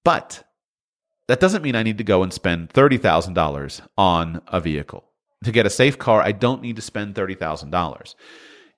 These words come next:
If you will shop based upon safety on almost any budget, again,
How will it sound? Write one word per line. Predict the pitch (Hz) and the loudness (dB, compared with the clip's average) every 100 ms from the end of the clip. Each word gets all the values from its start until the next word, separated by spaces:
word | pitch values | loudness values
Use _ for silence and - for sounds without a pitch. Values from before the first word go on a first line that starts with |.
| _ | _
If | 131 117 | 0 2
you | 131 | 2
will | 180 190 | 4 2
shop | - - 156 123 - - | 0 2 2 2 -2 -6
based | 120 127 - | 0 0 -2
upon | - 110 90 | -8 -6 -6
safety | - - 139 120 - - _ _ - - - _ - | -2 2 2 0 -10 -14 _ _ -20 -20 -20 _ -2
on | 120 120 - _ _ | -2 -2 -10 _ _
almost | 127 139 180 175 170 147 123 | 4 4 4 4 2 2 0
any | 139 143 | 0 0
budget, | 110 107 82 - - - _ - | 2 2 0 -12 -18 -20 _ -4
again, | 90 87 | -2 -2